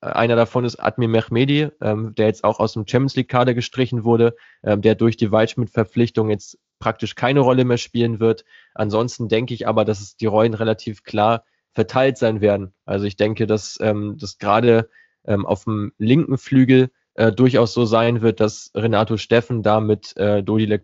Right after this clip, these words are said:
Luke Bacchio konkurriert, auch wenn er bei der Hertha häufig über rechts gekommen ist, was er natürlich auch kann. Ähm, aber ich kann mir eigentlich nicht vorstellen, dass sie gerade dieses, äh, Gespann auf Außen mit, äh, Mbabu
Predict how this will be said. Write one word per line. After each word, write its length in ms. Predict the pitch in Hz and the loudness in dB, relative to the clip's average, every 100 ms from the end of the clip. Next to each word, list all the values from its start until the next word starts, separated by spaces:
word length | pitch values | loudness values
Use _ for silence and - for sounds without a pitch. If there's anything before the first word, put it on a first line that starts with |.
| - | -4
Luke 260 | 107 101 | -4 -2
Bacchio 440 | 87 135 143 139 127 | 2 2 2 2 0
konkurriert, 580 | - 127 123 117 120 - | 0 0 0 4 4 2
auch 180 | 98 - | -2 -2
wenn 140 | 107 | 0
er 100 | 110 | 2
bei 120 | 101 | 2
der 120 | 101 98 | 0 2
Hertha 300 | 107 - 107 | 0 0 2
häufig 260 | 110 113 | 0 0
über 220 | - 107 | -6 -4
rechts 260 | 101 117 - | -2 -4 -6
gekommen 380 | 120 - 120 117 | -10 -2 0 0
ist, 120 | 110 | 0
was 140 | 107 | -2
er 80 | 107 | -2
natürlich 340 | 104 - 101 95 | -6 -6 -6 -6
auch 160 | 95 | -8
kann. 300 | - 113 135 - _ _ _ | -4 -4 -4 -8 _ _ _
Ähm, 180 | 104 101 | -4 -2
aber 160 | 98 101 | 0 -2
ich 140 | 98 | -4
kann 220 | - 123 | -4 0
mir 100 | 123 | 0
eigentlich 220 | 104 110 | 0 -4
nicht 160 | 117 113 | -4 -2
vorstellen, 400 | - 117 - 110 | 2 0 2 -2
dass 100 | 107 | -2
sie 140 | - | -6
gerade 400 | 110 104 107 113 | -10 0 2 2
dieses, 460 | 107 104 104 104 - _ _ _ - | 2 -2 -4 -6 -14 _ _ _ -2
äh, 220 | 107 101 | 0 0
Gespann 420 | 107 - 113 123 | -2 -2 0 0
auf 200 | 113 - | -2 -2
Außen 400 | - 127 - 131 | 0 0 0 -2
mit, 320 | 113 110 - - | 0 -2 -6 -6
äh, 220 | 104 98 | -2 -2
Mbabu 580 | 107 98 120 123 127 | -2 0 0 2 0